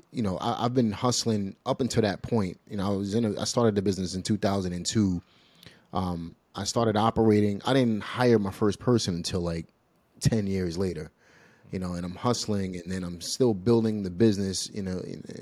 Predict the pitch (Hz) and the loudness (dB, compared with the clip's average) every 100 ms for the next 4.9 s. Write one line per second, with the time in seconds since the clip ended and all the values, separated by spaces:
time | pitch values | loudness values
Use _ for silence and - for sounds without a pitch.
0 | - 95 92 85 113 101 85 82 _ _ | -8 -4 -4 -6 -6 -6 -6 -10 _ _
1 | _ - 104 98 - 110 - 101 98 92 | _ -6 -4 -2 0 0 0 -4 -2 -2
2 | 87 120 110 95 _ - 101 117 110 101 | 0 2 0 -2 _ -8 0 2 2 -2
3 | - 113 95 104 98 _ - 123 107 - | -2 -2 -2 -2 -6 _ -4 0 -2 -4
4 | 90 92 - 95 95 - 90 95 | -8 -6 -4 -4 -4 -4 -4 -4